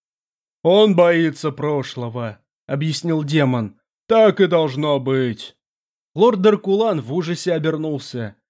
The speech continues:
Из трясины поднимались голые мертвые деревья. Сухие кусты пепельного цвета тянулись вдоль берега. Скелеты мелких созданий –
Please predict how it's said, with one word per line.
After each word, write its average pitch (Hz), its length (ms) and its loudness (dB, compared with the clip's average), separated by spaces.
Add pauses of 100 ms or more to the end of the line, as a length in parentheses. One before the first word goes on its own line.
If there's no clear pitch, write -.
(200)
Из 196 140 -2
трясины 233 540 0
поднимались 190 680 2
голые 226 420 -2
мертвые 151 480 0
деревья. 131 720 0 (260)
Сухие 143 340 0
кусты 151 440 0
пепельного 160 680 0
цвета 165 560 -2 (160)
тянулись 240 420 2
вдоль 156 320 2
берега. 127 760 -2 (380)
Скелеты 143 640 0
мелких 160 400 0
созданий – 127 800 -2